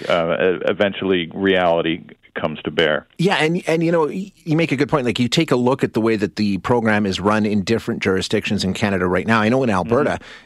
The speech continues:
Speaker 1: Mm-hmm.
Speaker 2: in, in your piece, I think you said over sixty percent
Speaker 1: Yeah,
Speaker 2: of the
Speaker 1: sixty percent,
Speaker 2: childcare spaces
Speaker 1: yeah.
Speaker 2: are, are privately run.
Speaker 1: Mm-hmm. And, uh, it goes up to seventy percent in Newfoundland and Labrador.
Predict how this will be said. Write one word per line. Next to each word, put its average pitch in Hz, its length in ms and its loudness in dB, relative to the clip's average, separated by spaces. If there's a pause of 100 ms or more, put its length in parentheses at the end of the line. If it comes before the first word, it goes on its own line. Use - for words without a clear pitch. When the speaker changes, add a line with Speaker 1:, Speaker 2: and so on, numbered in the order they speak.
Speaker 1:
Mm-hmm. 113 40 0
Speaker 2:
in, 117 100 2
in 120 180 2
your 104 140 0
piece, 113 200 0
I 101 60 -2
think 110 140 0
you 98 60 -2
said 95 200 -2 (160)
over 110 380 0
sixty - 380 -2
percent - 720 0 (140)
Speaker 1:
Yeah, 104 240 2
Speaker 2:
of 90 100 -4
the 107 80 -4
Speaker 1:
sixty 123 120 2
percent, 110 120 2
Speaker 2:
childcare 110 140 2
spaces 120 340 0
Speaker 1:
yeah. 131 80 2
Speaker 2:
are, 127 60 0
are 120 160 2
privately 131 400 0
run. 240 280 -2 (520)
Speaker 1:
Mm-hmm. 123 320 -2 (240)
And, 151 240 2
uh, 139 40 4
it 127 340 0
goes 127 240 2
up 127 160 0
to 107 180 -6
seventy 113 280 2
percent 107 480 -2
in 98 160 -2
Newfoundland 95 420 -2
and 90 100 -2
Labrador. 95 460 2